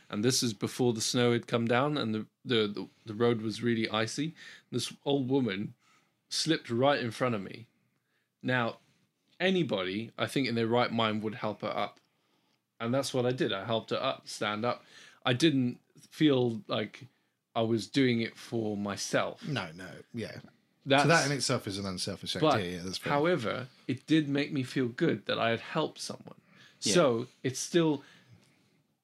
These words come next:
Speaker 1: my
Speaker 2: Benefited you.
Speaker 1: benefit.
Speaker 2: Yeah.
Speaker 1: So it's considered a selfish act. And funny enough, they mentioned,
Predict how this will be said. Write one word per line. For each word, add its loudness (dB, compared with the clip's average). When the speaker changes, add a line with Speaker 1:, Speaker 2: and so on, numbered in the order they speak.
Speaker 1:
my 6
Speaker 2:
Benefited 6
you. 2
Speaker 1:
benefit. 4
Speaker 2:
Yeah. 2
Speaker 1:
So 4
it's -2
considered 0
a -4
selfish -4
act. -4
And -6
funny 2
enough, 0
they 0
mentioned, 0